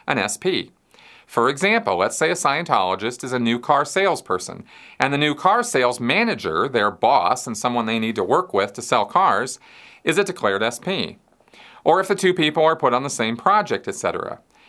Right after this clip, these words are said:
Can they still work together slash interact without getting in trouble with the church? No,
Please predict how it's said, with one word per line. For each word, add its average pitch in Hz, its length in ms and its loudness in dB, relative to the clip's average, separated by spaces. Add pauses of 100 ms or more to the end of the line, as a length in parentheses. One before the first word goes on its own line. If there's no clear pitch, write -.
Can 151 120 2
they 151 100 0
still 156 260 0
work 202 200 0
together 117 500 0
slash 110 500 -2
interact 131 720 0 (300)
without 160 280 2
getting 139 220 -2
in 143 100 -4
trouble 98 320 -2
with 95 140 -2
the - 60 -20
church? - 480 -2 (600)
No, 180 420 0